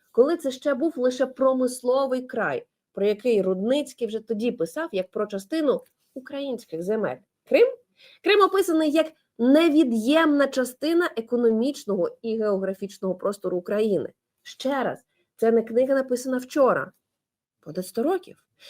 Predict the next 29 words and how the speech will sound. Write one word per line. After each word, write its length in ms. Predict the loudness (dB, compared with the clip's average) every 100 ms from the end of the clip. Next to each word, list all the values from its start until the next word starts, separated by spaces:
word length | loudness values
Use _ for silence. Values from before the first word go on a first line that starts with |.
| -20 2
Херсонщину 920 | 4 4 4 2 2 0 -2 -2 0
та 120 | 0
інші 420 | -2 2 0 0
південні 460 | -4 2 6 6 4
регіони 640 | 2 4 4 6 4 4 -2 -12
з 140 | -6
їхніми 460 | -2 -4 -2 0 0
природними 640 | 2 0 2 2 0 -2
багатствами 640 | 0 0 -2 -4 -2 -2 -2
і 200 | -4 -6
економічним 720 | -4 -4 -4 -4 -4 -6 -4
значенням. 560 | -2 -2 -4 -12 _ _ _ _ _
Також 340 | -4 -2 0 -2
там 240 | -4 -4
Дніпро, 400 | -4 -4 2 2
Миколаїв, 520 | 2 -2 0 0 -2 -6
Полтава, 560 | -8 -8 0 2 2 -2
Харків, 560 | -6 0 0 0 -8 -6
Львів 460 | -4 -2 2 0 0
та 240 | -2 -2 -2 -6
інші 400 | -2 -2 -2 -2
міста 480 | -2 0 0 0 -2 _ _ -4
нашої 340 | -2 0 -2
України. 520 | 0 0 2 2 -2 -8 _ -8
України, 760 | -8 -6 -4 -2 0 0 -2 -8 _
а 60 | -8
не 280 | -2 2 2
якоїсь 400 | 2 0 -2 -4
іншої 500 | -8 -8 -2 -2 -2